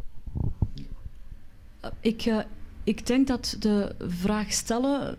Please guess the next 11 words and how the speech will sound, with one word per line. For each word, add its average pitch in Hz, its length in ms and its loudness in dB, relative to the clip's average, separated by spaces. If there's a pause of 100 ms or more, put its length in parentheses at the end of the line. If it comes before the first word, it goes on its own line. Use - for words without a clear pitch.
het - 260 -6 (500)
ergens 220 280 4
ook 233 160 0
vraag 208 260 4
beantwoorden 208 560 4
is, 180 160 6
want, 185 340 2
ehm, 190 280 6 (2000)
gekend 247 420 4
bij 196 140 4
wie? 208 300 4